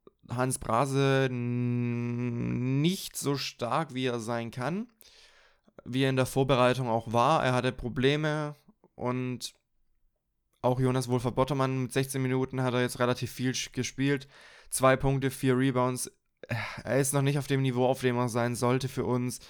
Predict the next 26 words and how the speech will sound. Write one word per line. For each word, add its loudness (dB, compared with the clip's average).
Gerade 4
wenn 2
wir 4
mit 0
einer 2
Center-Rotation 0
aktuell 0
von -2
Hans 0
Brase, 2
Ariel 2
Hook-Porti 0
und 2
Jonas 2
Wohlfahrt-Bottermann 2
spielen, -2
da 0
ist -2
das -4
zu -4
wenig, 4
was, -2
ähm, -2
Wohlfahrt-Bottermann 2
aktuell 0
bringt, 0